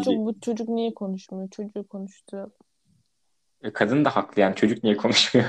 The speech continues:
Speaker 2: <laughs>
Speaker 1: Psikolojik sorunları vardır. Herkese karşı böyledir. <laughs>
Speaker 2: Sadece sana karşı değil.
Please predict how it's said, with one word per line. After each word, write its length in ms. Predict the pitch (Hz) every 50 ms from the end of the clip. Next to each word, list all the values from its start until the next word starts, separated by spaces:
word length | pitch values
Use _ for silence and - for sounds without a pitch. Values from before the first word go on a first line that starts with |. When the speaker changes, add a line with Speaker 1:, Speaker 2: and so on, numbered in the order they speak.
| - -
Speaker 2:
<laughs> 1300 | - - - - - - - _ _ _ _ _ _ _ _ _ _ _ _ - - _ _ _ - -
Speaker 1:
Psikolojik 480 | - 285 - - - 302 269 277 269
sorunları 540 | - - 269 262 254 262 262 262 262 269 269
vardır. 320 | 254 220 202 202 202 220 220 233
Herkese 380 | 247 247 - 240 208 208 208
karşı 420 | - - 190 185 185 190 196 190 190
böyledir. 420 | 190 185 185 190 190 214 - - -
<laughs> 580 | - 127 123 127 147 143 - 151 147 - -
Speaker 2:
Sadece 280 | - 120 120 117 123 123
sana 260 | - 143 127 123 120
karşı 340 | - 131 123 - - 123 123
değil. 180 | 123 113 110